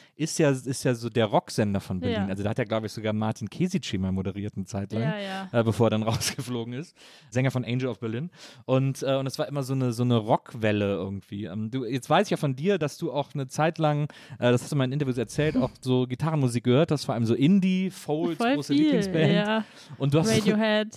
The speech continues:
Speaker 1: <laughs> ja, du hast,
Speaker 2: alles.
Speaker 1: du hast aber dann lustigerweise erzählt, irgendwann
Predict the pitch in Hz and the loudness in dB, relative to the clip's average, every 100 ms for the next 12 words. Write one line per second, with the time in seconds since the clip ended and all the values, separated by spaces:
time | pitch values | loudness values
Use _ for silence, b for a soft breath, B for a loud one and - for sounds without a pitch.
0 | - - 143 131 143 202 123 139 185 196 | -18 -8 0 4 4 2 0 0 2 4
1 | 151 151 180 - 139 135 - 165 127 143 | 4 4 4 2 2 2 0 -4 -2 -2
2 | 156 B B B 180 - 175 185 180 175 | -2 B B B -8 2 2 4 2 2